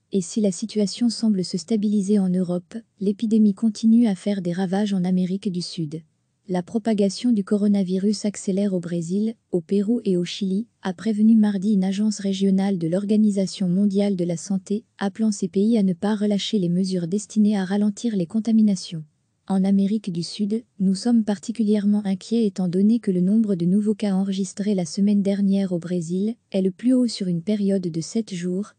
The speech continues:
depuis les débuts de la pandémie, a déclaré Carissa Etienne, directrice de l'Organisation panaméricaine de la santé,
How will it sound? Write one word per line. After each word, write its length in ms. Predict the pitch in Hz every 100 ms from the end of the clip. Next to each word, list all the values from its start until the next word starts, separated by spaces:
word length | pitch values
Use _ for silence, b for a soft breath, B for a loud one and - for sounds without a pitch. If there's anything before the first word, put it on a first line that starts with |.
| _
depuis 340 | 185 190 - 220
les 100 | 180
débuts 280 | 196 202
de 80 | 226
la 120 | 208
pandémie, 520 | 180 202 185 170 156 -
a 120 | 175
déclaré 480 | 170 190 220 208 208
Carissa 440 | 214 226 208 214
Etienne, 560 | 190 - - 180 196 226 - -
directrice 680 | 185 226 220 - 214 226 180
de 80 |
l'Organisation 840 | 170 196 208 226 220 202 190 - 190
panaméricaine 720 | 226 226 220 208 190 - 214
de 80 | 208
la 140 | 175 165
santé, 500 | - 202 - 185